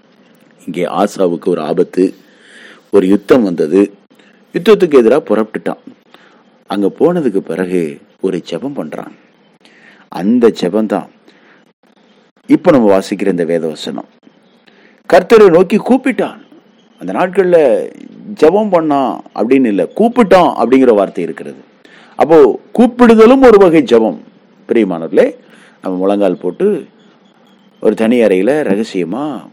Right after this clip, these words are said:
கதவை தாளிட்டு, "கர்த்தராகிய இயேசுவே" என்று கூப்பிட்டு ஜெபிக்கிறது ஒரு அனுபவம்.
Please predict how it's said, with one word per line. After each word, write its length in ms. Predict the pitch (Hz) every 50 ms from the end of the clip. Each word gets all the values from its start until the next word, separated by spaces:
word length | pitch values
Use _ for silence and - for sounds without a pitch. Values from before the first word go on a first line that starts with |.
| _ _ _ - - _ _ _ _ _
கதவை 360 | - 101 101 104 101 98 90 - 92
தாளிட்டு, 640 | 92 95 92 95 92 - 147 170 175 160 123 - - _ _ _ _ _ _ _
"கர்த்தராகிய 640 | - 87 - - 104 104 104 104 101 101 101 101 104
இயேசுவே" 720 | 101 - - 107 104 104 110 113 120 123 120 104 92 - - -
என்று 340 | - 95 101 95 90 90 87
கூப்பிட்டு 440 | - - 104 87 92 90 - - 104 95
ஜெபிக்கிறது 480 | - 98 87 101 95 - 92 87 95 139
ஒரு 160 | 175 175 165
அனுபவம். 400 | 151 156 170 160 156 135 107 -